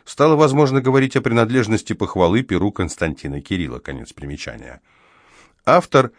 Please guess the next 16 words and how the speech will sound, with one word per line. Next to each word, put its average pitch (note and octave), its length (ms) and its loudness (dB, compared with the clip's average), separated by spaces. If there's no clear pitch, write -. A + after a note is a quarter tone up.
приводит D3 560 0
развернутый C3+ 760 2
перечень C#3+ 460 2
народов B2+ 560 4
Европы, A2 600 2
Азии F#2 360 2
и E2+ 160 -2
Африки, C#3 580 0
прославляющих G#2 920 0
Божию F#2 480 2
Матерь. A#1+ 460 -6
В G2 120 -2
этом G#2+ 220 0
перечне G2+ 600 0
различаются F#2+ 800 0
следы F#2 560 0